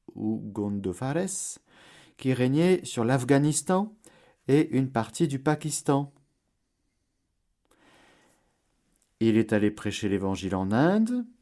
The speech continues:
il a fondé une église dans le Kerala, qu'on appelle l'église de saint Thomas. Il a poursuivi jusqu'en Chine. Il a été martyrisé à Calamine, près de Madras.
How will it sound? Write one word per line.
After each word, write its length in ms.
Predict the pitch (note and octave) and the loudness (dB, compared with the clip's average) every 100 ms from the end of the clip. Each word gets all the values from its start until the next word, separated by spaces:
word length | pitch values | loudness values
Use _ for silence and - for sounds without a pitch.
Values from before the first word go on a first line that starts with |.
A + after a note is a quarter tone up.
| _ _ _ | _ _ _
il 60 | - | -20
a 60 | - | -16
fondé 460 | - A#2 A#2+ B2 | -4 -2 2 4
une 80 | A#2 | 4
église 460 | A#2 A2+ A#2 A2+ G#2 | 2 2 2 2 2
dans 80 | |
le 100 | F#2 | -2
Kerala, 640 | F2+ G2+ G2 A2+ B2+ E3+ A#3 A3+ _ _ _ _ _ | -2 -4 -2 0 0 0 -4 -8 _ _ _ _ _
qu'on 140 | - F#2 | -8 -6
appelle 440 | F2 F#2 F2+ E2+ - | -2 -2 -2 -4 -6
l'église 460 | G2 F#2 F#2+ F#2 | -6 -4 -4 -4
de 80 | E2+ | -6
saint 240 | - F2 | -6 -8
Thomas. 440 | E2+ A#2 C#3 F3+ A3 - _ _ _ _ _ _ _ _ - | -4 -4 -2 -2 -6 -10 _ _ _ _ _ _ _ _ 4
Il 180 | E3+ D#3+ | 6 8
a 80 | |
poursuivi 760 | C#3 C#3+ C3+ - C3+ B2 C3 C3 | 6 2 2 2 2 4 4 4
jusqu'en 420 | F#2 E2+ - C3+ | 2 -6 -2 -2
Chine. 500 | C#3 - A3 A3+ G#3+ A3 _ _ _ _ _ _ _ _ _ _ _ - | -2 0 2 2 -2 -8 _ _ _ _ _ _ _ _ _ _ _ 2
Il 140 | E3+ | 8
a 80 | E3 | 8
été 200 | D#3+ D#3+ | 8 6
martyrisé 680 | D3+ C#3 - C#3+ C3+ B2 C3 | 4 2 0 -2 -2 2 2
à 80 | B2+ | 4
Calamine, 640 | C3 B2+ B2 B2+ B2+ A#2+ | 4 6 6 4 4 2
près 220 | G#2+ - | -2 -2
de 100 | G#2 | 0
Madras. 800 | G2 G2 F#2+ B2 G3+ A#3+ - - | 2 2 0 0 0 0 -6 -12